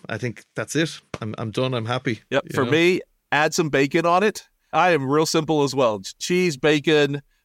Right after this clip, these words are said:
Speaker 2: mayo, a little bit of mustard.
Speaker 1: Yeah, happy days. <laughs>
Speaker 2: Yeah, absolutely. So for Ambisense, I know Ambisense works all over Europe and whatnot. What's been your favorite deployment location?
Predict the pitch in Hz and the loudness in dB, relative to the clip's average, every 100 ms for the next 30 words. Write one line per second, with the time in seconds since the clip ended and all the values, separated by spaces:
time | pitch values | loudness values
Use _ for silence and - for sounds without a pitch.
0 | - 135 147 151 143 139 147 147 139 120 | -6 0 4 4 4 2 0 0 2 0
1 | - 107 - - - 113 107 110 _ 120 | -2 -8 -10 -16 -8 -4 -4 -6 _ -8
2 | 120 110 117 110 - - - - 170 143 | -4 -2 -4 -6 -12 -20 -20 -4 0 2
3 | 165 160 151 - 147 151 123 104 - _ | 4 2 2 0 0 0 0 -2 -6 _
4 | _ _ - 214 190 185 190 226 - 208 | _ _ -2 2 2 2 0 0 0 0
5 | 175 156 156 160 165 156 160 151 156 - | 0 0 2 0 2 0 0 0 -2 -2
6 | 151 156 - - 127 143 151 143 139 123 | -2 -2 -2 -2 2 2 2 0 -2 0
7 | 127 135 135 127 135 139 131 _ _ - | 2 2 0 -2 0 0 -2 _ _ 0
8 | 269 - 262 185 135 165 165 170 - 127 | 0 2 0 2 0 0 2 2 0 -4
9 | - 143 151 - 104 - 104 - 104 | 0 0 0 -4 -6 -4 -6 -8 -12